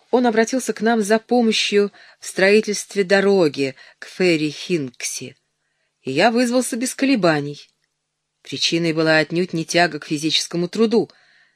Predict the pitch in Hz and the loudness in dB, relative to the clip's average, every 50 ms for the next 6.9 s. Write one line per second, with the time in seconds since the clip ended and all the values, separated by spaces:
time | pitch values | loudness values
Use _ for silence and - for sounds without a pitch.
0 | _ _ _ - 131 147 151 151 147 147 160 170 - - 160 - - 147 160 170 | _ _ _ -16 -12 -8 -6 -4 -4 -2 -2 -4 -4 -8 -10 -10 -6 -4 -2 -2
1 | 151 151 151 147 - - 131 147 143 - - - - 170 185 214 214 202 _ _ | -2 -2 -4 -4 -4 -6 -8 -6 -6 -6 -6 -4 0 2 2 2 0 -2 _ _
2 | _ _ _ _ _ - - - - 170 156 147 143 139 147 156 151 170 160 147 | _ _ _ _ _ -16 -8 -4 -2 -2 0 0 -2 -2 -2 -4 -4 -4 -6 -4
3 | 143 147 147 - - - 151 143 - - - 151 151 147 143 - - 202 214 202 | -4 -4 -4 -4 -6 -8 -4 -4 -4 -2 -2 -2 -4 -2 -2 -2 0 0 0 0
4 | 165 151 - - - - 151 143 _ _ _ _ _ _ _ _ _ _ _ _ | 0 -4 -8 -14 -14 -14 -14 -16 _ _ _ _ _ _ _ _ _ _ _ _
5 | _ _ _ _ - 143 165 180 180 - - 165 208 220 - - - 185 - - | _ _ _ _ -6 0 0 0 0 0 -2 0 0 0 0 -4 -8 -8 -4 -4
6 | 175 - - - 208 214 208 202 170 139 160 196 202 196 - - - | -6 -6 -4 0 2 2 2 2 -2 0 -2 -2 -2 -2 -6 -10 -18